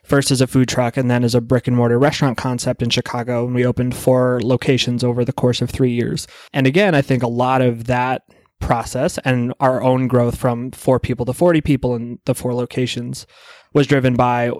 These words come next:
I don't want to say check the boxes, 'cause I think that diminishes what the real experience was, but it was sort of this chip on my shoulder of proving that I could do something, that I could first take the concept from zero to one and then one to two,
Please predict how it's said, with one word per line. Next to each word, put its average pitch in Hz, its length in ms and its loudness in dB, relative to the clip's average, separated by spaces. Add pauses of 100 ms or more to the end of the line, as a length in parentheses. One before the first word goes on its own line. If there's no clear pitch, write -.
(680)
I 151 60 2
don't 151 120 4
want 185 120 4
to 170 60 0
say 147 120 4
check - 240 0
the - 80 -4
boxes, 120 440 -4
'cause 120 140 -4
I 117 100 0
think 113 220 -4
that 110 280 -4 (520)
diminishes 120 680 2
what 117 240 -2
the 120 100 2
real 117 180 -2
experience 123 520 -4
was, 175 260 2
but 127 240 0
it 123 100 2
was 123 260 0
sort 131 260 2
of 120 120 -2
this 120 320 -2 (120)
chip - 340 0
on 131 180 0
my 123 140 0
shoulder 117 480 0
of 113 140 -8 (100)
proving 123 440 2
that 117 100 0
I 113 100 -2
could 117 200 -14
do 113 140 -4
something, - 480 -10 (380)
that 131 100 2
I 123 80 4
could 123 180 0
first 131 300 2
take 127 160 0
the 120 80 0
concept 120 520 -2
from 117 260 -2
zero 120 300 2
to 117 80 2
one 113 340 2
and 113 120 -4
then 117 140 0
one 117 180 -4
to 113 120 -10
two, 117 440 -2